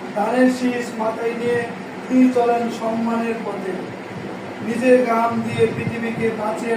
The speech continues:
রাখার পথে। এই কৃষক শুধু একজন মানুষ নন, তিনি আমাদের জীবন, জীবনের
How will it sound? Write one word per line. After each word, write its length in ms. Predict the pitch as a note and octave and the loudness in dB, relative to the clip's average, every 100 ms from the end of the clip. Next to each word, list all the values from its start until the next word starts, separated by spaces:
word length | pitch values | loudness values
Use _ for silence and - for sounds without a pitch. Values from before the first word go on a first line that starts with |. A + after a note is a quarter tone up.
| A3 | 0
রাখার 300 | G#3+ G#3+ F#3+ | 0 -2 -4
পথে। 260 | G3+ F3+ F#3 E3+ - - - - - A#3 | -4 -4 -4 -6 -8 -10 -10 -10 -8 -2
এই 120 | B3 B3+ B3 - | 0 0 -2 -4
কৃষক 440 | B3 B3+ A#3+ G#3+ - - | -4 -2 2 2 0 -6
শুধু 200 | - A3+ A#3+ A3+ | -8 0 2 2
একজন 280 | - A#3+ A3+ G#3+ | -2 -2 0 0
মানুষ 260 | G#3+ A3 - G3 | 0 -2 -6 -4
নন, 240 | F#3+ F#3+ F#3 E3+ - - - - | -2 0 -2 -6 -10 -12 -14 -12
তিনি 200 | A#3+ B3 C4 A#3 | -4 2 4 4
আমাদের 340 | A3 A#3 A#3+ A#3 - | 4 2 2 0 -4
জীবন, 380 | G#3+ G#3 G3+ F#3 E3 - - - - - F#3 | -6 0 2 2 -2 -10 -12 -12 -12 -10 -6
জীবনের 400 | A#3 B3 B3 | 2 4 4